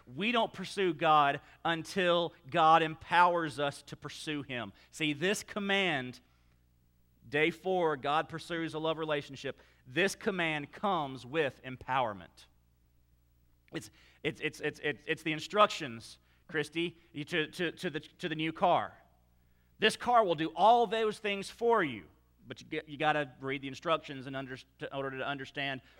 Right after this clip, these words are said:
what to do and how to do it and what's, what it means. The command to love the Lord your God is a brutal command, but it comes with all of the instructions. Because we find it in God's Word where He then explains to us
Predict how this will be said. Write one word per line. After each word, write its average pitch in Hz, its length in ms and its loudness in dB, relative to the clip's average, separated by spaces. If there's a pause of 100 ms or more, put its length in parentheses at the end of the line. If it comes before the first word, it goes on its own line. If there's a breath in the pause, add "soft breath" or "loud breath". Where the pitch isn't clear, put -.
(140)
what 165 240 4
to - 120 -20
do 143 200 -4
and 135 80 -8
how 147 160 2
to 147 80 0
do 143 220 -2
it 147 80 -4
and 143 140 -10
what's, 143 380 0
what 147 200 -2
it 139 80 -4
means. 151 460 -6 (320 loud breath)
The 165 80 -2
command 202 720 0 (160 loud breath)
to 214 120 0
love 202 640 6
the 226 100 2
Lord 226 320 2
your 208 140 0
God 175 540 2 (1300)
is 156 100 -4
a 165 80 4
brutal 220 640 2
command, 214 640 -2
but 208 120 0
it 202 140 -4
comes 269 380 2
with 226 200 0
all 269 240 8
of 254 80 6
the 262 100 -6
instructions. 247 1000 -4 (960)
Because 208 180 -4
we 226 100 -2
find 262 420 6
it 220 100 4
in 233 160 -2
God's 233 320 2
Word 202 500 4
where 208 180 0
He 214 180 -6
then 233 180 0
explains 254 600 -2
to 220 180 -8
us 220 120 -6